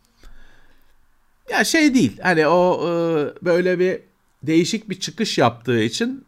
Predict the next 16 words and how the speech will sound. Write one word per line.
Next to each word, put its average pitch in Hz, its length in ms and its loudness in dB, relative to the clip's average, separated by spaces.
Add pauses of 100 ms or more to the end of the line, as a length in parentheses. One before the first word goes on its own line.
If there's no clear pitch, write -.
(140)
e, 50 260 -12
biraz 160 340 0
zaman 151 360 -2
onun 151 360 -6
da 135 160 -2
bir 143 140 0
WhatsApp, 143 760 -6
Telegram 135 680 -4
gibi 127 300 -4
bir 131 160 -2 (1300)
şey, 135 360 -2
a-, 104 40 -2 (220)
a-, 95 320 -8 (340)
iletişim 143 440 -6
aracı 127 380 -4
ol-, 120 340 -4